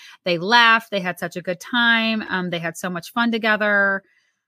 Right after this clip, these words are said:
I don't, to me, it was like, I love seeing that. I love seeing them as friends, but it also made me very sad 'cause I'm like, "I don't think we're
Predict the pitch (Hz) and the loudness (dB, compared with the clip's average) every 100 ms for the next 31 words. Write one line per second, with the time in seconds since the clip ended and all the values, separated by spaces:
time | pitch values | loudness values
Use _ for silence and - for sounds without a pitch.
0 | _ - 262 262 226 277 247 277 294 262 | _ -2 0 2 2 4 6 4 2 -2
1 | 233 208 220 196 196 196 - 202 196 202 | -4 -2 -2 2 2 0 -6 -6 -2 0
2 | 202 202 - 185 185 180 - 208 196 190 | 2 2 0 0 2 0 2 0 2 2
3 | 180 - 180 180 190 190 - 180 - 233 | 0 0 2 2 0 -2 -2 -2 2 4
4 | 247 247 226 214 208 208 202 202 196 170 | 6 6 4 0 0 0 0 -2 -4 -4
5 | 196 233 262 - | -4 0 0 0